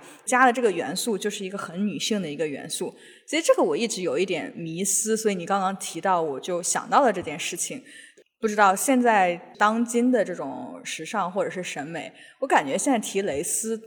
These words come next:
少很多了，有没有？还是我的错觉，只是因为我排除了那些声音。我不知道 <laughs> 你有没有这种感觉，但是我至少现在觉得，也可能是我关注的，比如说品牌啊什么的不一样，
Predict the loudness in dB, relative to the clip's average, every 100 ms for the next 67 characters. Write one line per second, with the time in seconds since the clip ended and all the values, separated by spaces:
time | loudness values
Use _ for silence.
0 | -4 0 0 0 2 0 0 -4 -4 -6
1 | -4 -6 -8 -8 -10 -14 -6 -4 -2 -2
2 | -2 -6 2 2 2 -6 -6 -6 -6 -4
3 | -4 -6 -6 -10 -8 -6 -6 -8 -8 -8
4 | -10 -12 -12 -14 -16 -18 _ _ _ _
5 | -10 -8 -4 -2 0 0 0 -4 -6 -16
6 | -12 -10 -10 -4 -4 -2 -4 -4 -6 0
7 | -2 -2 -8 -8 -4 -4 -4 -6 -6 -6
8 | -6 -8 -8 -8 -8 -10 -10 -10 -10 -8
9 | -4 -4 -2 0 0 2 2 2 -2 -4
10 | -4 -6 -8 -16 -20 _ -12 -4 -4 -2
11 | -8 -4 -2 2 2 0 -8 -6 -8 -8
12 | -12 -10 -8 -8